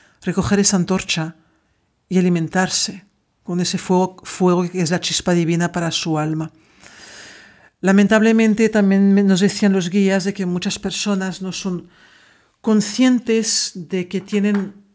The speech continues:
ese desajuste en su alma y entonces van buscando cómo rellenar externamente esos huecos, ¿no? Ya sea con comida, con droga, con alcohol, comprando ropa, riendo mucho, comiendo mucho, no lo sé,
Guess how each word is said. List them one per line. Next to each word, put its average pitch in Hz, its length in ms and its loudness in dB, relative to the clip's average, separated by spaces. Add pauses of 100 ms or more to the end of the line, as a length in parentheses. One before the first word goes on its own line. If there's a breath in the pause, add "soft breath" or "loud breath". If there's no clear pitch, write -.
(140)
ese 214 180 0
desajuste 208 560 -6
en 202 80 -4
su 190 260 -6
alma 202 420 -2 (1000 soft breath)
y 196 140 2
entonces 208 340 0
van 208 180 2
buscando 196 680 0
cómo 180 280 -2
rellenar 180 680 -2
externamente 185 880 -2
esos 180 320 -4
huecos, 185 560 -2
¿no? 202 100 -8
Ya 165 160 -8
sea 175 180 -6
con 175 180 -4
comida, 214 500 0
con 190 160 -4
droga, 202 360 0
con 180 200 -4
alcohol, 214 440 -2 (500 loud breath)
comprando 196 420 2
ropa, 214 500 0 (400 loud breath)
riendo 226 500 4
mucho, 214 480 2
comiendo 214 480 4
mucho, 220 480 0 (380 loud breath)
no 220 160 0
lo 175 100 -2
sé, - 240 -4